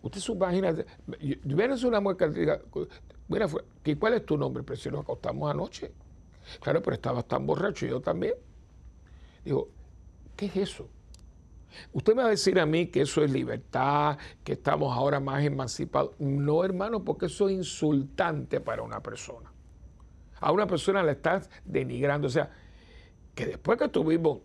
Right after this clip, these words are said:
desnudos en una cama, y perdonen que sea tan que explícito,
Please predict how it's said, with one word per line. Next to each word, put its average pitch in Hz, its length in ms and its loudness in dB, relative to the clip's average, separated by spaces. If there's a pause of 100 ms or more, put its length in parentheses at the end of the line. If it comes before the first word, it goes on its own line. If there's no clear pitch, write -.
(100)
desnudos 147 440 2
en 156 60 0
una 135 200 -2
cama, 135 240 -2
y - 20 -6
perdonen 117 400 -4
que 147 80 0
sea 139 200 2
tan 135 520 -2
que 160 100 -8
explícito, - 520 -4